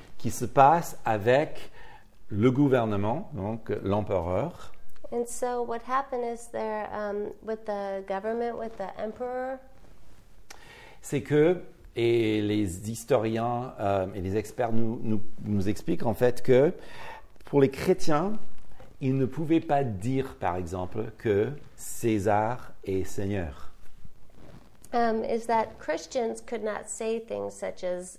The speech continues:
Speaker 2: "Caesar is Lord."
Speaker 1: Et ils ne pouvaient pas participer à certaines fêtes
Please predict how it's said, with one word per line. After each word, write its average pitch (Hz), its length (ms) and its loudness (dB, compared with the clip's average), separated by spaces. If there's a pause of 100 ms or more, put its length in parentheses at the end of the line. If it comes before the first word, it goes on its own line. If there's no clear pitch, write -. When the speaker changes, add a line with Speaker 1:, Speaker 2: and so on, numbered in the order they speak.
Speaker 2:
"Caesar 196 600 -6
is - 560 -8 (440)
Lord." 196 380 -4 (640)
Speaker 1:
Et 127 580 6 (240)
ils 135 160 4
ne 143 80 10
pouvaient 143 340 4
pas 160 240 6
participer 139 1080 2
à 117 140 -2
certaines 117 480 0
fêtes - 500 2